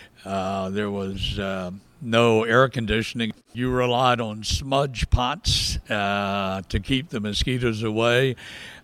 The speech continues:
Uh, you relied you, on mosquito beaters that were hanging by the door to beat 'em off the door and to beat 'em off yourself. And you did have screens, uh, in ma-,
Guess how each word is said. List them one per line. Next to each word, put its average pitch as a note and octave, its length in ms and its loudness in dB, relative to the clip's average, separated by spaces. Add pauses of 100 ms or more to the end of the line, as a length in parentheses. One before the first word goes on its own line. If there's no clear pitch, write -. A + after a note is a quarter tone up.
Uh, G2+ 480 -4
you G#2 160 -4
relied G#2+ 580 2
you, G#2+ 140 4
on A2+ 380 -2
mosquito A#2+ 460 0
beaters A2+ 640 4
that G#2+ 120 -2
were G2+ 180 0
hanging A#2+ 460 0
by G#2+ 180 2
the G2+ 140 -4
door A#2 280 -2
to G#2 100 -6
beat A2+ 220 -4
'em A2 140 -2
off A2 260 -6
the G#2 100 -6
door A2 320 -4
and G#2 100 -8
to G#2 60 -8
beat A2 200 -6
'em G#2 140 -8
off G2 240 -10
yourself. A#2 560 -8
And G2+ 200 -6 (360)
you G#2+ 120 -4
did D3 220 4
have A2+ 260 0
screens, C3+ 720 0
uh, A2 60 2 (220)
in G#2+ 180 -2
ma-, A#2 160 2